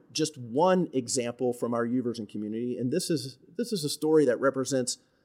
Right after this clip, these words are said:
I think, potentially millions of stories. And it was a lady, uh, named Sumu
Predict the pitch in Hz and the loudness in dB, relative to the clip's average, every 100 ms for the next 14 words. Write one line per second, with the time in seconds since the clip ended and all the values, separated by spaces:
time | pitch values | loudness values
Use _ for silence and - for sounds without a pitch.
0 | _ - 156 151 147 - 151 - 135 135 | _ 0 2 2 -2 0 -2 0 0 0
1 | 131 120 117 131 107 107 - 107 101 101 | 2 2 4 4 0 -4 -6 -4 -4 -4
2 | - - _ _ _ _ _ _ _ _ | -6 -10 _ _ _ _ _ _ _ _
3 | - 127 147 147 - _ _ 139 135 127 | -8 0 2 2 -2 _ _ 0 2 4
4 | 135 147 143 135 - _ 123 113 113 123 | 4 4 4 4 0 _ -6 -2 0 0
5 | 117 - 214 180 117 123 | 0 0 2 2 2 -2